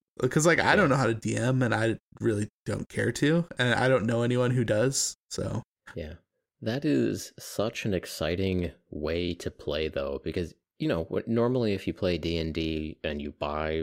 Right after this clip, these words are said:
Speaker 2: whatever the standard maps are, most of them are set out as one-inch grids.
Speaker 1: Yeah.
Speaker 2: And that, you know, a one-inch grid is your twenty-five millimeter base. So that is, in, in terms of a lot of modern minis,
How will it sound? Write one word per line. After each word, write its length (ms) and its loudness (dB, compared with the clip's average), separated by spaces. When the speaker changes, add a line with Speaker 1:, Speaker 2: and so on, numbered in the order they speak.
Speaker 2:
whatever 400 -4
the 80 -4
standard 500 -4
maps 320 -8
are, 320 -4
most 460 -4
of 60 0
them 120 -2
are 80 -2
set 280 -4
out 220 -2
as 160 -6
one-inch 580 -6
grids. 540 -4
Speaker 1:
Yeah. 220 -4
Speaker 2:
And 500 -4
that, 440 -4
you 100 -6
know, 240 -8
a 120 -4
one-inch 500 -4
grid 300 -2
is 180 -4
your 160 -4
twenty-five 800 -6
millimeter 480 -6
base. 500 -6
So 200 -6
that 220 -6
is, 320 -8
in, 160 -10
in 100 -4
terms 320 -2
of 400 -2
a 60 -8
lot 240 -4
of 80 -2
modern 440 -2
minis, 540 -4